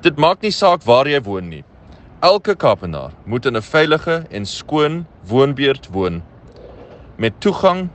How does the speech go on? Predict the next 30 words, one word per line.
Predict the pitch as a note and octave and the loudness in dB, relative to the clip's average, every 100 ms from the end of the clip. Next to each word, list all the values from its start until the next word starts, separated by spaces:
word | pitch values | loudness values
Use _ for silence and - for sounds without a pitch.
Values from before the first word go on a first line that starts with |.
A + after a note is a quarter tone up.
| - | -8
tot | - | -2
die | B2 G2 | 0 0
dienste | B2+ C#3+ - C#3+ | 0 -2 0 0
wat | A2 - | 0 0
almal | E3 E3 E3+ | 0 0 0
nodig | C3+ C#3 C3+ | 4 4 4
het | A2 D#2+ - - - - | -2 -6 -8 -20 -20 -18
vir | - G2+ | -6 -2
waardigheid. | G#2 G#2+ G2+ G2 F#2 - - - - - - - - - - - - - - | 4 4 2 -2 -4 -4 -14 -20 -20 -20 -20 -20 -20 -20 -20 -20 -20 -20 -4
Ek | D#3 | -4
sien | - A3+ F#3 | -2 -2 2
uit | G#3 G3+ | 2 4
daarna | F#3 D3 B2+ A#2 | 0 2 4 4
om | - A#2+ C3+ | 2 -2 -4
u | E3+ | -10
binnekort | - D3+ F#3 F3+ D#3 C#3 - - | 0 2 2 0 0 -2 -2 -2
in | G3+ G#3 G3 D#3 | 0 0 -2 -2
u | E3 | -2
gemeenskappe | D#3+ C3 B2 B2+ - A#2+ A#2+ | 0 0 0 -2 -2 -2 -2
te | A2+ A#2+ | -6 -6
ontmoet. | G#2 G2 E2+ - - - - - - - - - - - | -4 -6 -8 -10 -20 -20 -20 -20 -20 -20 -20 -20 -20 -8
In | A2+ | -4
die | A#2+ | -2
komende | - F3+ F#3+ F#3 | 2 2 4 0
maande | D#3 C3 B2+ B2+ C3 - - - - | 4 2 4 0 -2 -8 -20 -20 -16
leer | G2 G#2+ A#2+ D3+ F#3 | -4 -2 2 4 2
ons | D#3 D#3+ D#3 | 0 -2 -2
mekaar | D3+ - D3 C#3+ | -8 2 2 2
goed | - G3+ | -2 -4
ken, | - B2 D#2 | 0 -2 -2